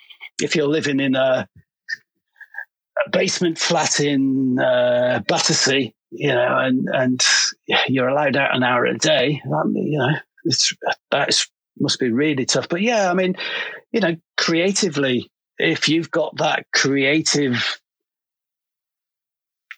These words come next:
juice and, and, you know, you've got that creative drive, it's, it's really hard. It's really, really hard, you know, and it's, uh, you know, there's only so much you can revisit, and there's only so much until we can,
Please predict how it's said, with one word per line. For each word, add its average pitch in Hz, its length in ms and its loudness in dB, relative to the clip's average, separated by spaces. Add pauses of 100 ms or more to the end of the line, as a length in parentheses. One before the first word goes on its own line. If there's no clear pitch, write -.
(100)
juice - 560 0
and, 117 260 0
and, 123 380 2
you 127 120 2
know, 120 100 2
you've 127 280 0
got 151 180 -2
that 139 180 -2
creative 135 520 0
drive, 131 640 0 (480)
it's, 143 380 0
it's 139 260 0
really 127 400 0
hard. 127 540 0
It's - 280 -2
really, 120 360 0
really 117 280 0
hard, 113 440 0 (420)
you - 80 -2
know, 120 240 0
and 117 180 0
it's, - 520 0
uh, 120 280 2 (680)
you 127 80 -2
know, - 40 2
there's 127 140 2
only 127 160 2
so 143 300 0
much 120 280 0
you 127 80 0
can 123 200 0
revisit, 127 640 2
and 117 120 2
there's 120 160 2
only 120 160 2
so 135 280 2
much 123 280 0
until 139 400 2
we 135 180 2
can, 127 320 0